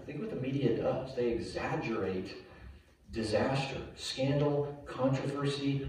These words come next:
tragedy, all those things sell. So people, that's what gets people's attention, lures them in. So it gets people talking. So when we, when we elevate these things in our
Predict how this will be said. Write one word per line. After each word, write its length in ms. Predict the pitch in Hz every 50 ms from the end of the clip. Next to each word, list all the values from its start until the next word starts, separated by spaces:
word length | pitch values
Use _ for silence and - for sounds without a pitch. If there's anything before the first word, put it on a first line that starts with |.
| - -
tragedy, 500 | - - 131 123 135 139 139 139 139 139
all 160 | 127 - -
those 200 | 175 165 - -
things 240 | - 127 117 - -
sell. 640 | - - - - - 139 - - - - - - - - - -
So 80 | -
people, 260 | - 135 135 123 117 113
that's 180 | 110 110 113
what 100 | 110 -
gets 140 | - - -
people's 300 | 123 123 120 120 117 113
attention, 640 | - - - - - 135 143 147 135 - - - - - - - - - - - - -
lures 320 | - 117 123 127 123 - -
them 180 | 117 107 233
in. 400 | 254 262 - - - - - - - - - - - - - - - - - - - _ _ _ - - - _ - - - - - - - _ _ _ - - - - - - - -
So 60 | - -
it 60 | -
gets 120 | - -
people 220 | - 113 - - -
talking. 460 | - - - - - - - - - - - - _ _ _ - - - _ _ _ _ - _ - - _ _ - - - - - - - - - - - - - - - - - - -
So 180 | - - 139 139
when 160 | 135 131 -
we, 320 | 175 170 165 - - - - - - - - - - - - - - - - - - - - _ _ _ _ -
when 140 | 131 131 135
we 140 | 135 135 -
elevate 480 | - - 277 - - - - 117 117
these 180 | 233 226 - -
things 240 | 254 240 - 117 -
in 100 | - 120
our 180 | 113 107 98